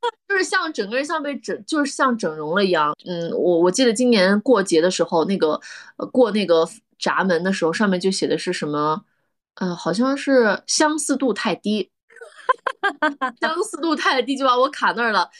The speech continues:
所有人都过去了，人家就得找一个人工的人过来说：“你再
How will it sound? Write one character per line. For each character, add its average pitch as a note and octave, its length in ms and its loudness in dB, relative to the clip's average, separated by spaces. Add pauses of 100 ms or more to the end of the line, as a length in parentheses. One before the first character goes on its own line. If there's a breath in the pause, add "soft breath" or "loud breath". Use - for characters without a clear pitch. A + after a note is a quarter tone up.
(120)
所 D4 260 0
有 F#4 120 4
人 A#3+ 140 2
都 B3 100 -2
过 C4 200 0
去 B3+ 200 -4
了， E3+ 260 -2 (160)
人 G3+ 200 -6
家 A#3 120 -4
就 B3 140 -8
得 F3+ 200 -8
找 D#3 260 -4
一 D#3+ 60 -6
个 F#3 100 -2
人 F3 200 -6
工 G#3+ 120 0
的 F#3+ 120 0
人 D#3+ 140 -2
过 G3 140 2
来 D#3 140 2
说 F#3 140 -2
：“你 D#3 100 -4
再 E3 220 2